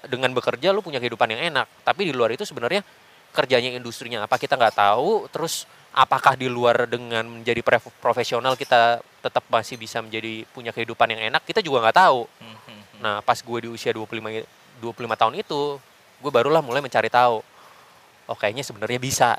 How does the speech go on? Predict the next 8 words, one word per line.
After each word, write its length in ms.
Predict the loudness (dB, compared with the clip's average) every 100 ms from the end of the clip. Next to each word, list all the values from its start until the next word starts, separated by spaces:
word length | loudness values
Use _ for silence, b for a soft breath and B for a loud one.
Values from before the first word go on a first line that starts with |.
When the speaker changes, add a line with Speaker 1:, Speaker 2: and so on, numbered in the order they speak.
| -6
Speaker 1:
gitu. 500 | -16 -14 -14 _ -18 -18 -20 -20 -20 -20 _ -20 -8 -4
Speaker 2:
Oke, 160 | -4 -2
kalau 160 | 2 2
boleh 160 | 2
tahu, 240 | 4 2 2 _ _ -2
eh, 340 | 2 4 4 2
nyokap 200 | -2 -4
bokap 200 | -2 -4